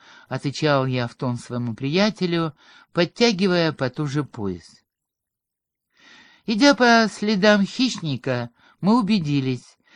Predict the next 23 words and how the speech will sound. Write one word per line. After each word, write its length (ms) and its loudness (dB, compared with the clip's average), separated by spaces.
какие 460 0
гигантские 840 0
прыжки 680 -2
может 380 0
делать 340 0
эта 220 -2
кошка. 640 -8
Один 360 0
из 160 -2
прыжков, 680 0
измеренных 640 -4
нами, 580 0
достигал 720 2
пятнадцати 720 -4
шагов. 500 -4
Спустившись 640 2
в 60 -8
глубокую 480 2
пать, 360 -2
мы 160 -2
вышли 360 -2
на 160 -2
тропу, 600 -4